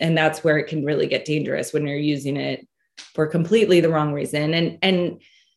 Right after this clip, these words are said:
nothing actually happened. There was no D U I. There was no, like, major event. I say I had a high bottom, um, in that way, but for me, everyone has their own pain tolerance. And for me,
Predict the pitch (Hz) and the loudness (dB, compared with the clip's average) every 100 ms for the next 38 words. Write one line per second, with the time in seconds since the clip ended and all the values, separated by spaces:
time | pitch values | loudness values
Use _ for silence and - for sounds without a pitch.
0 | _ 208 269 320 277 175 - - 160 175 | _ 0 2 4 4 4 -2 -2 0 0
1 | - 165 165 - - - - - 160 - | -2 2 4 2 -4 -12 -10 -6 -2 4
2 | 202 233 226 156 156 170 156 151 147 - | 4 6 6 4 2 0 0 0 0 -4
3 | - 147 - 180 208 190 165 151 170 156 | -4 -2 2 4 6 6 4 0 -2 -2
4 | 143 90 90 - - - - - 165 160 | 0 -2 -4 -6 -8 -8 -8 -4 0 2
5 | 160 156 - 156 147 151 151 185 208 156 | 2 2 0 -4 -2 0 2 4 2 2
6 | 170 165 175 160 160 160 147 147 139 - | -2 2 4 4 0 -4 -4 -6 -10 -14
7 | _ - 160 151 143 156 - 160 - 156 | _ -8 -2 0 0 -4 -6 -8 -4 2
8 | 156 156 156 151 156 147 147 151 127 - | 2 2 0 -2 -2 -2 -2 -4 -6 -6
9 | 151 143 170 - 151 143 - _ _ _ | -4 -4 -4 -6 -6 -8 -12 _ _ _
10 | _ _ _ _ - - 170 165 165 147 | _ _ _ _ -10 -4 2 4 4 2
11 | 151 185 - - 185 156 147 214 185 175 | 2 0 0 0 4 6 6 4 4 0
12 | - 175 165 165 170 170 180 190 170 180 | 2 0 2 0 0 0 0 0 0 -2
13 | 175 170 165 165 160 156 151 147 175 151 | -2 -2 -4 -2 0 0 0 -4 -6 -4
14 | 151 156 160 165 165 165 165 175 160 165 | -6 -6 -6 -8 -6 -4 0 2 2 2
15 | 160 147 | 2 2